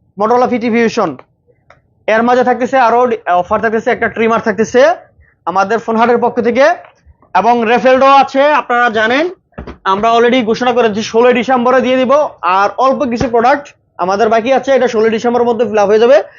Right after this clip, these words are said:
আপনি যে কোনো স্মার্টফোন কিনে আপনারা আমাদের কাছ থেকে উইন করতে পারেন একটা ফ্রিজ এবং এলইডি টিভি। এবং আপনাদের জন্য আজকে যে প্রাইসগুলো দেবো, ইনশাল্লাহ মার্কেটের সর্বনিম্ন প্রাইস শুক্রবারের জন্য অফারটা থাকতেছে।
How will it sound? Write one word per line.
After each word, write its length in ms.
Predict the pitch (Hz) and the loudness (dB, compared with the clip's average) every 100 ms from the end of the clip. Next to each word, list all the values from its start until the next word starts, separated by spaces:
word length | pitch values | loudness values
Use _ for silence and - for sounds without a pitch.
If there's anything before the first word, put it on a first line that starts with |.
| - - | -12 -6
আপনি 260 | 185 226 | -4 -2
যে 140 | 208 247 | 0 0
কোনো 180 | 262 254 | 0 -4
স্মার্টফোন 440 | 247 240 - 254 | -2 -4 -2 -4
কিনে 420 | - 262 277 381 - _ _ | -2 0 2 0 -6 _ _
আপনারা 300 | - 233 226 | -6 -2 0
আমাদের 420 | 247 240 214 226 233 | 2 0 0 -2 -4
কাছ 160 | 240 | -6
থেকে 200 | 247 240 | -4 -2
উইন 260 | 240 226 233 | 0 0 -2
করতে 200 | 247 247 | -2 0
পারেন 180 | 254 254 | 2 0
একটা 180 | 233 | -2
ফ্রিজ 300 | - 233 247 | -2 -2 0
এবং 360 | 226 208 214 214 | 0 0 0 0
এলইডি 260 | 208 220 208 | 0 0 0
টিভি। 240 | 220 180 - _ _ _ _ - | -2 -4 -6 _ _ _ _ -6
এবং 260 | 180 226 233 - - | 0 0 0 -6 -6
আপনাদের 600 | 190 254 262 277 220 262 | -2 2 2 2 0 -4
জন্য 200 | 277 285 | -2 -2
আজকে 440 | 302 202 - 277 | -2 -2 -4 -4
যে 160 | 240 262 | 0 0
প্রাইসগুলো 480 | 254 233 208 220 254 | 0 -2 0 -2 -2
দেবো, 180 | 233 214 | -2 -4
ইনশাল্লাহ 400 | 202 247 240 220 | -4 -2 0 0
মার্কেটের 520 | 190 202 202 226 233 | 0 -2 -2 0 -2
সর্বনিম্ন 720 | - 202 208 247 240 254 262 | 0 0 2 0 0 0 0
প্রাইস 240 | 240 254 | 0 -2
শুক্রবারের 480 | - - 226 226 226 | -4 -10 -4 -2 0
জন্য 160 | 226 277 | 0 0
অফারটা 420 | 254 190 202 202 | 0 -2 -2 -2
থাকতেছে। 500 | 196 196 233 208 | -4 -2 -2 2